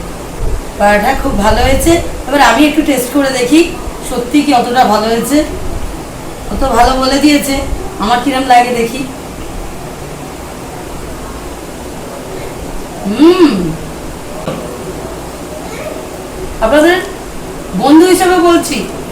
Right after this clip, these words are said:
আপনারা প্লিজ ট্রাই করুন এবং যত তাড়াতাড়ি সম্ভব ট্রাই করুন। এত ভালো হয়েছে আপনাদের বলে বোঝাতে পারবো না, নিজের বানানো বলে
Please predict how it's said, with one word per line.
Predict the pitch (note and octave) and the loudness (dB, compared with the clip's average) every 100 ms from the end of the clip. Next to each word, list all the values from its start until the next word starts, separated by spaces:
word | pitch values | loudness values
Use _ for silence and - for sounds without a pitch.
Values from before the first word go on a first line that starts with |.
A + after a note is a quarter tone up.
| - - - - | -10 -10 -10 -2
আপনারা | - D#4 E4 | 4 4 6
প্লিজ | E4 F4 F#4 - | 6 8 6 6
ট্রাই | E4 D4+ D4 | 6 6 6
করুন | C#4 C4 F3 - - - - | 4 2 0 -4 -12 -12 0
এবং | C#4+ D#4+ C#4 | 6 6 6
যত | C#4 D#4+ | 4 4
তাড়াতাড়ি | D#4+ D#4+ E4+ D#4+ | 4 4 4 6
সম্ভব | D#4+ D#4+ D#4+ | 8 6 6
ট্রাই | D4 C#4 C4+ | 6 4 2
করুন। | A3+ E3+ D#3+ - - - - - | 0 0 -2 -6 -8 -8 -4 0
এত | - F4+ E4+ | 0 4 6
ভালো | D4+ E4+ | 8 8
হয়েছে | F4 D4+ F4 | 8 6 6
আপনাদের | E4 E4 F4 D4 C4 | 6 6 6 4 2
বলে | C4+ D4+ | 4 4
বোঝাতে | C#4 C4+ C#4 C4+ | 4 4 4 6
পারবো | A#3+ G3+ F3+ | 4 4 0
না, | - - - - - - - - - - - - - - - - - - - | -2 -8 -12 -12 -12 -12 -10 -10 -10 -12 -12 -12 -12 -12 -12 -10 -8 -6 -4
নিজের | B3+ D#4+ D#4+ D#4 | 0 2 4 4
বানানো | D#4 D#4+ D#4+ | 6 6 6
বলে | E4 | 4